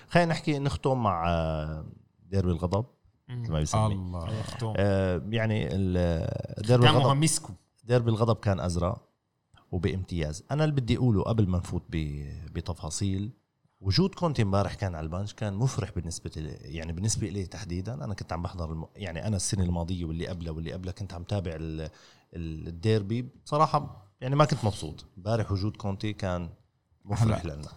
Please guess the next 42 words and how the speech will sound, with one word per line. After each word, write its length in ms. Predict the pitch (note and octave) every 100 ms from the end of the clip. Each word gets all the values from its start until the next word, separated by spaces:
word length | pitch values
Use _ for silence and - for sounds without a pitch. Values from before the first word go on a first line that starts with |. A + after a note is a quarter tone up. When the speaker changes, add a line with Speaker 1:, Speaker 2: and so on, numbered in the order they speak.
| - -
Speaker 3:
أفهم 240 | B2+ C3
من 120 | A#2
هيك 160 | A#2+ -
إنه 120 | G#2+
أنت 140 | G#2+ G#2+
بتشجع 400 | - A2+ G#2 -
إنتر؟ 280 | A#2+ G#3+ - _ _ _ - _ -
Speaker 1:
لا، 100 | D3+
لا، 120 | E3+
م-، 260 | C3+ B2+ D#3
مش 140 | -
موضوع 240 | E3 F3
بشجع 320 | C#3+ C#3 A2+ A2
إنتر. 200 | A2 F2+
Speaker 3:
آه، 20 |
Speaker 1:
أنت 100 | G#2
Speaker 3:
أوكي. 120 | -
Speaker 1:
بتعرف 340 | - C3+ F#2
هواي 300 | G2 G2 G2
ب-، 180 | E2+ E2
بكرة 200 | F2+ G#2
القدم. 420 | F2 - F#2 F2
أنا 160 | D#2+ G2
Speaker 3:
فكرت 340 | - F2 D3
كنا 140 | - A2
بنفصل 380 | A2+ B2+ - A2
عنك 200 | B2+ B2+
Speaker 1:
لا، 60 |
لا، 60 | C3
Speaker 3:
المايك. 320 | C3+ A2 -
Speaker 1:
أنا 100 | A#2+
بشجع 300 | B2 D3+ C#3
أولمبياكوس، 600 | B2 B2 C#3 C#3 - -
أنت 120 | F#2
بتعرف. 300 | G#2+ - F2
بس 180 | D#2+ G2
أنا 120 | A#2
القصد 320 | A2 C#3 - G#2+
إني 160 | F#2+
أقول 220 | A#2+ B2+
إنه 340 | G#2+ A2 A2 G#2
<laughs> 500 | F#2 - A2+ -